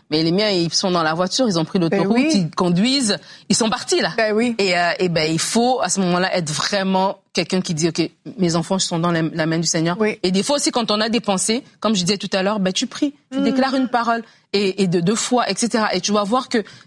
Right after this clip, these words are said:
Speaker 1: tu, tu ne seras plus dans la peur. Tu seras vraiment dans cette, cette, cette, cet état d'esprit de foi. Et c'est vraiment important. Surtout, je sais pas si les hommes sont comme les femmes,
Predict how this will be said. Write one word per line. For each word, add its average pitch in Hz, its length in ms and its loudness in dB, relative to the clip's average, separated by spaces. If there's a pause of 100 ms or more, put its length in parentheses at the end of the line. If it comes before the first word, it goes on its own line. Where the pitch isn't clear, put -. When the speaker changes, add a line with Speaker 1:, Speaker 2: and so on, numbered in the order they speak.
(440)
Speaker 1:
tu, 247 200 2
tu - 100 0
ne 269 60 2
seras 277 160 0
plus 330 160 0
dans 254 100 2
la 185 120 0
peur. 165 200 -2
Tu - 120 -2
seras 233 120 2
vraiment 220 340 0
dans 220 120 2
cette, 190 240 -2
cette, - 420 -2
cette, - 180 0
cet 175 220 -2
état 202 180 0
d'esprit 202 300 0
de 180 100 2
foi. 208 240 0 (280)
Et - 80 0
c'est 202 160 0
vraiment 220 240 0
important. 214 320 0
Surtout, 240 320 0
je 220 120 0
sais 208 140 0
pas 254 140 -2
si 277 120 0
les 202 220 2
hommes 226 140 0
sont 208 180 0
comme 208 240 0
les 185 80 2
femmes, 202 320 0